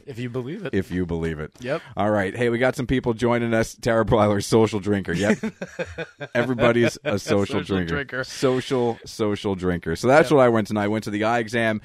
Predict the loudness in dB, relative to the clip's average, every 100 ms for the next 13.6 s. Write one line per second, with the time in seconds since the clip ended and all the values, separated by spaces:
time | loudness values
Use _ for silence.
0 | -10 -6 -2 0 0 0 2 4 2 -2
1 | -4 -2 2 2 0 -2 0 2 2 0
2 | -4 _ _ _ _ _ -4 2 2 0
3 | -4 -2 -2 0 -2 -4 -6 -4 -2 -2
4 | -2 -8 _ _ _ _ _ _ -2 0
5 | 0 -2 -4 -2 0 0 0 -4 _ _
6 | _ -6 -4 -2 -4 -6 -6 -6 -2 -2
7 | -2 -2 -2 0 -2 -6 -4 -2 -2 -4
8 | -6 -8 -10 0 2 2 2 2 2 2
9 | 0 2 2 0 -2 -6 _ -10 -8 -4
10 | -2 -2 -2 -2 -4 -2 -4 -2 -2 -2
11 | -2 -2 -4 -2 -2 0 0 -2 0 2
12 | 4 4 2 -4 _ _ -4 -2 0 0
13 | 0 0 0 0 -2